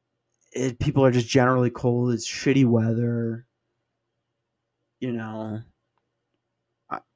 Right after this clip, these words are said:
I can't imagine having to do that for the rest of my life. And if you're comfortable with that, you know, that, you know, that's okay.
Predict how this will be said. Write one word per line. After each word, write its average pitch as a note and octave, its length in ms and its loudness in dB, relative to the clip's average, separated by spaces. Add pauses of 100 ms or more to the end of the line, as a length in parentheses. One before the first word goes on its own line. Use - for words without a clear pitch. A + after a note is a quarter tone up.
(160)
I A#2+ 180 2
can't D3+ 460 2
imagine B2 580 -2
having A#2 360 -6
to A2+ 80 -6
do A2+ 180 -2
that A2+ 220 -4
for A#2+ 100 -6
the A2+ 120 -6
rest A2 240 -6
of A2 100 -6
my G#2+ 140 -8
life. G2+ 460 -12 (2000)
And C#3 160 6
if B2 100 4
you're E3+ 120 8
comfortable F#3 420 4
with F#3 120 2
that, - 240 -2
you D3+ 80 4
know, B2+ 120 4
that, A2+ 240 2
you C3 140 2
know, G2+ 320 0
that's C#3+ 220 -2
okay. B2 340 -6